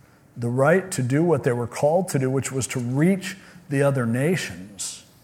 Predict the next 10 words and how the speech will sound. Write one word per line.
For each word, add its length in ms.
with 200
your 160
truth. 560
And 120
instead, 500
they 100
fought 300
against 360
each 200
other 440